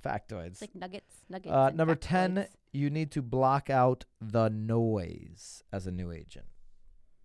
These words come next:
Speaker 1: Do you need to block out the noise?
Speaker 2: Well, so what is it saying? Block out the noise
Speaker 1: Block
Speaker 2: of
Speaker 1: out the
Speaker 2: all the new
Speaker 1: noise.
Speaker 2: shiny objects or tools. Well, that's, you know what's really interesting is that I feel like this one's sort of contradicting the other one about knowing all that you don't know, 'cause it's talking about blocking out all the shiny
Speaker 1: Well, 'cause
Speaker 2: oh.
Speaker 1: these are thirteen different people, so everyone's given their
Speaker 2: Yeah.
Speaker 1: number one
Speaker 2: Bunch
Speaker 1: thing.
Speaker 2: of, bunch of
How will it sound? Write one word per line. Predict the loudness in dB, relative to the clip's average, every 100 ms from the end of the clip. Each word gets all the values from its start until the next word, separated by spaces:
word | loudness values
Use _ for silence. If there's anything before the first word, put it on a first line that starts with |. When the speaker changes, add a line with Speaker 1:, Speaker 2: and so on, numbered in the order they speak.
| _ -20
Speaker 1:
Do | -18
you | -18
need | -18
to |
block | -12 -10 -6 -6
out | -8
the | -8
noise? | -2
Speaker 2:
Well, | -2 -2
so | -4
what | -6
is |
it | -6
saying? | -8 -8
Block | -10 -8 -6 -4
out | -6 -6
the |
noise | -8 -8 -8 -2
Speaker 1:
Block | 0 2
Speaker 2:
of | 2
Speaker 1:
out |
the | 2
Speaker 2:
all |
the | 0
new | 2
Speaker 1:
noise. | 2 0 -4
Speaker 2:
shiny | -8 -8 -8 -10 -8
objects | -6 -6 -10 -14
or | -14
tools. | -16 -14
Well, | -6
that's, | -2 -2 -6
you | -10
know | -8
what's | -8 -12
really | -12 -10 -10 -10
interesting | -12 -12 -12 -12 -18 _ -12
is | -4
that | -4 -4
I | -8
feel | -6
like | -8 -6
this | -10 -10
one's | -12
sort | -10 -12
of |
contradicting | -12 -12 -12 -14 -12 -10
the |
other | -10 -10
one | -6
about | -6 -4
knowing | -6 -8 -6
all | -6
that | -6
you | -8
don't | -8 -8
know, | -6 -6
'cause | -6 -10
it's | -12 -8
talking | -10 -8 -6
about | -6 -6
blocking | -6 -8 -8 -12
out | -12
all | -10 -12
the | -14
shiny | -16 -14 -10
Speaker 1:
Well, | -4
'cause | 0
Speaker 2:
oh. |
Speaker 1:
these | 0
are | 0
thirteen | 2 0 0 -6
different | -6 -4
people, | -6 -6 -10
so | -8 -6
everyone's | -4 -4 -4
given | -4 -2
their | -2
Speaker 2:
Yeah. | -4
Speaker 1:
number | -6 -8
one | -12
Speaker 2:
Bunch | -12 -12
Speaker 1:
thing. | -14
Speaker 2:
of, | -16 _
bunch | -20
of | -20